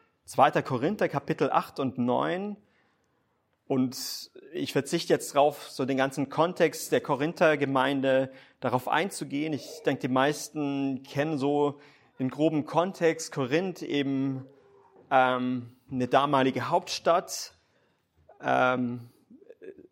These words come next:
an einem Punkt, wo sehr viel Seefahrt oder sehr viel Handel getrieben worden ist. Die Stadt selber war geprägt von Sünde. Das hat sich auch auf die Gemeinde ausgewirkt. Im ersten Brief hat Paulus mit sehr deutlichen Worten,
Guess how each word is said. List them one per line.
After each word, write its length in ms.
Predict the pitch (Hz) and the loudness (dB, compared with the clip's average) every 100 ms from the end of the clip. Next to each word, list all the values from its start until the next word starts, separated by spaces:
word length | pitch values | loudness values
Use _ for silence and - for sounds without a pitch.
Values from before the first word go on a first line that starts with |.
| _ - - - - | _ -20 -20 -20 -18
an 140 | - 127 | -6 -4
einem 240 | 127 131 | -2 -2
Punkt, 340 | - 165 202 - | 0 -2 -2 -6
wo 60 | |
sehr 180 | 123 143 | -2 -2
viel 240 | - 143 | 0 0
Seefahrt 440 | 131 120 165 175 151 | 2 0 -2 2 4
oder 140 | 139 | 4
sehr 160 | 123 151 | 0 -4
viel 180 | - 117 | -4 -4
Handel 240 | 151 180 | -4 -4
getrieben 400 | 160 - 165 160 | -6 -6 -8 -4
worden 200 | 151 156 | -4 -4
ist. 300 | 165 160 - | -6 -10 -14
Die 60 | 160 | -14
Stadt 300 | - 127 - | -8 -8 -4
selber 300 | 156 156 139 | -2 0 2
war 100 | 135 | 0
geprägt 440 | 127 151 151 147 | -2 -2 -4 -2
von 180 | 143 135 | -2 -2
Sünde. 500 | 123 175 196 185 185 - - _ | -2 -4 -2 -4 -4 -10 -20 _
Das 120 | - | 0
hat 120 | 180 170 | 0 0
sich 180 | 151 | 2
auch 120 | 165 151 | 2 2
auf 100 | 139 | -2
die 100 | 135 | -2
Gemeinde 640 | 131 139 160 151 147 147 | 2 2 2 2 2 -2
ausgewirkt. 840 | - 165 196 - 143 131 180 196 190 | 0 0 0 -2 -4 0 0 0 -2
Im 100 | 143 | -4
ersten 520 | 143 151 160 147 139 - - _ _ | -4 -4 -2 -2 -4 -10 -20 _ _
Brief 420 | 127 151 196 - | -8 -6 -6 -4
hat 280 | 147 - - | -4 -4 -14
Paulus 300 | 156 170 170 | -2 -2 0
mit 140 | 135 131 | -4 0
sehr 120 | 156 | 2
deutlichen 600 | 151 147 135 143 123 120 | 2 0 -4 -4 -4 0
Worten, 600 | 139 170 175 160 156 156 | 0 0 -4 -4 -4 -8